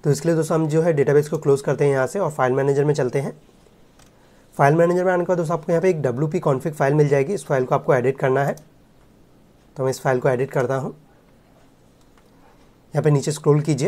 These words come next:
यहाँ पे दोस्तों आपको जो है डेटाबेस नेम, डेटाबेस यूजर और डेटाबेस पासवर्ड ये आपको यहाँ पे चेंज करना होगा। तो basically दोस्तों हमने already यहाँ पे कॉपी करके रखा था, तो हम यहाँ पे जो है डेटाबेस कॉपी करते हैं। तो इस डेटाबेस नेम को आपको यहाँ पे रिप्लेस करना है।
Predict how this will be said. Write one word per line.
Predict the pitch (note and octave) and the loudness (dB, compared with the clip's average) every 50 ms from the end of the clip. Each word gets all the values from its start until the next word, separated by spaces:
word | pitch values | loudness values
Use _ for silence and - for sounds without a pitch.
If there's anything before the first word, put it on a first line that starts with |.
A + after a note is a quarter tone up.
| - - - | -4 -4 -6
यहाँ | D3+ C#3 | -4 -4
पे | C#3 E3 | -2 -2
दोस्तों | D#3+ D3+ - F3 | -2 -2 -2 -2
आपको | D#3 - F3 | -2 -2 -2
जो | D3+ E3+ | -2 0
है | F3+ G3+ E3 C3 | -2 -2 0 2
डेटाबेस | C3 C3 - D3+ D3+ C#3+ F3 E3+ C#3+ | 2 2 4 2 2 2 0 0 0
नेम, | C3+ C3 D3 F3 G#3+ E3 | 0 -2 -2 -2 -2 -2
डेटाबेस | C3+ C3 B2+ C#3+ C#3 D#3 D#3+ C#3+ C3 | -2 0 0 0 0 0 -2 -4 -4
यूजर | B2 C3+ C3+ C3+ E3+ | -6 -6 -4 -2 -2
और | F#3+ F3 | 0 0
डेटाबेस | C#3 C3 A#2+ C#3+ C3+ D3+ D#3 D3 | 0 0 0 0 -2 -2 -4 -2
पासवर्ड | - C3 A2+ - D#3 C#3 - - - - - - - - - - - - - - - | -2 -2 -2 0 0 -2 -2 -2 -6 -8 -8 -4 -4 -4 -4 -6 -10 -18 -10 -2 0
ये | D3+ | 2
आपको | D3 D3+ - F#3+ | 2 2 2 0
यहाँ | E3+ D#3+ | 0 0
पे | - - | 0 -2
चेंज | - - D#3 C3+ B2 | 0 2 0 0 2
करना | - C#3+ B2+ C3 C3+ | 0 0 2 2 2
होगा। | C3 C3+ B2+ A#2+ C3+ - - - _ - - - - - _ _ _ _ _ _ - | 2 2 0 0 -2 -6 -8 -12 _ -20 -20 -20 -20 -20 _ _ _ _ _ _ -10
तो | - D3+ | -4 0
basically | C3 C#3+ D#3 D3+ E3 | 2 2 2 2 0
दोस्तों | E3 D#3+ - F3+ D3+ | -2 0 0 0 2
हमने | D3+ E3+ | 4 4
already | E3 C#3+ C3 C3 D3 D3+ | 4 4 4 2 2 2
यहाँ | D#3 D3 D3 | 0 0 0
पे | E3+ | -2
कॉपी | D#3 - C3+ A#2+ D#3 D3 | -2 -2 -2 -2 -2 -2
करके | D#3 C3+ - E3 | -2 0 0 0
रखा | C#3+ C3 - C#3 C3 | -2 0 -2 -4 -4
था, | D#3+ - | -4 -4
तो | - - - _ - C3+ | -6 -10 -16 _ -6 -4
हम | B2 B2+ | -2 0
यहाँ | C3+ C3 | 0 0
पे | C#3 C3+ | -2 -2
जो | C3 C#3 | 0 0
है | D#3 D3+ | 2 0
डेटाबेस | B2+ B2 C#3+ B2+ C#3+ C#3 C#3 | 0 0 0 2 2 0 2
कॉपी | - C#3 B2 - D3 | 0 -4 -4 -2 -2
करते | D3 C3+ - - C#3+ | -2 -2 -2 -2 -2
हैं। | D3+ A3+ - - - _ _ _ _ _ _ _ _ _ _ _ _ _ _ _ _ _ _ - - - - - - - | -4 -4 -6 -12 -20 _ _ _ _ _ _ _ _ _ _ _ _ _ _ _ _ _ _ -20 -20 -20 -20 -20 -8 -4
तो | D3+ | -4
इस | C#3+ C3 | -2 0
डेटाबेस | C3 C3+ B2+ D3 D3 D3+ C#3+ | 0 2 2 2 2 0 0
नेम | D3+ C#3+ C#3+ C#3+ | 0 0 0 0
को | C#3 D3+ | 0 -2
आपको | D3 - E3+ | 0 0 0
यहाँ | C#3+ C#3 | 0 0
पे | D3 D#3 | 0 0
रिप्लेस | C#3 - - C#3+ C#3+ C#3+ | -2 0 0 0 -2 0
करना | - D3+ C#3 C#3 C#3+ | 0 -2 0 0 -2
है। | C#3 G3 | -2 -4